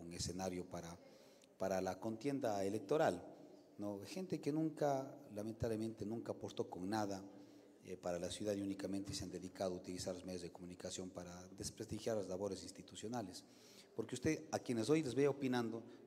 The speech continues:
nunca les ha visto en Azogues ni cogiendo un papel de la calle, ¿no? Peor aún,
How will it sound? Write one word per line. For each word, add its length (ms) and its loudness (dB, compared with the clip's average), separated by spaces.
nunca 260 4
les 100 2
ha 60 8
visto 240 6
en 80 2
Azogues 380 8
ni 100 0
cogiendo 420 2
un 80 0
papel 340 4
de 60 -2
la 140 0
calle, 260 2
¿no? 140 -8
Peor 340 8
aún, 400 6